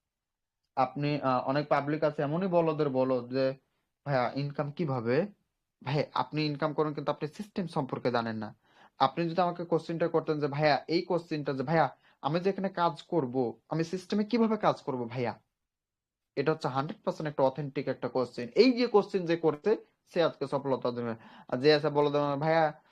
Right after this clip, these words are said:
উম, আহ, আমি দিনে কয় টাকা আর্নিং করব?" ওরা হচ্ছে বলদ, মানে, ওই সিস্টেম জানলো না। এখন ওই বলতেছে, "ভাইয়া, আমি দিনে কত টাকা আর্নিং করব?" এটা কি কোনো কথা? এটা করলে হবে না ভাইয়া, বুঝতে পারছেন?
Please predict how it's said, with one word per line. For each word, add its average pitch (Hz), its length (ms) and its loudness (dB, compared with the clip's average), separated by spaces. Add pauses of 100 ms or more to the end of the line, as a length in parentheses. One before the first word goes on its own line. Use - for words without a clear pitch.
(300)
উম, 139 380 -2 (160)
আহ, 127 200 0 (200)
আমি 175 160 4
দিনে 226 240 4
কয় 233 180 6
টাকা 175 280 4
আর্নিং 135 240 0
করব?" 139 500 2 (680)
ওরা 147 120 8
হচ্ছে 147 200 0
বলদ, 127 440 4
মানে, 151 180 2
ওই 202 160 6
সিস্টেম 226 480 0
জানলো 175 300 6
না। 131 280 -2
এখন 185 260 0
ওই 196 100 4
বলতেছে, 196 420 2
"ভাইয়া, 208 280 4 (260)
আমি 196 140 0
দিনে 220 200 2 (100)
কত 226 180 4
টাকা 214 360 4
আর্নিং 135 320 2
করব?" 120 200 0
এটা 147 160 2
কি 170 60 -4
কোনো 175 200 -4
কথা? 151 480 -2 (1800)
এটা 160 140 0
করলে 135 220 2
হবে 123 180 0
না 113 120 -4
ভাইয়া, 113 240 -2
বুঝতে 147 220 -6
পারছেন? 156 360 -2